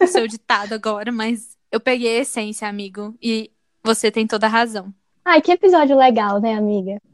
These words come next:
Speaker 2: Deu pra aquecer o coraçãozinho.
Speaker 1: Ai, eu gostei.
Speaker 2: Espero
Speaker 1: Deu.
Speaker 2: que, que seja um bom episódio pra aquecer o coração de todo mundo.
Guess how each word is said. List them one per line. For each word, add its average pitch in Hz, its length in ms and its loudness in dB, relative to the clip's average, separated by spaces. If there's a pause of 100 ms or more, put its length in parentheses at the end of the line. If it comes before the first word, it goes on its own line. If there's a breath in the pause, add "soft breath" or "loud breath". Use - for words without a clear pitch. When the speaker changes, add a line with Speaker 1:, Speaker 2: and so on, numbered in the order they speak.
(160)
Speaker 2:
Deu 233 160 0
pra 269 120 -4
aquecer 269 320 -2
o 262 60 2
coraçãozinho. 254 680 2
Speaker 1:
Ai, 226 360 2
eu 302 100 -16
gostei. 247 680 -8 (180)
Speaker 2:
Espero 262 440 4
Speaker 1:
Deu. 254 120 0
Speaker 2:
que, 269 220 4 (100)
que 285 100 2
seja 269 300 4
um 262 40 6
bom 269 120 8
episódio 269 560 6
pra 247 140 2
aquecer 254 360 0
o 247 40 2
coração 247 420 2
de 233 120 -4
todo 233 260 2
mundo. 233 500 2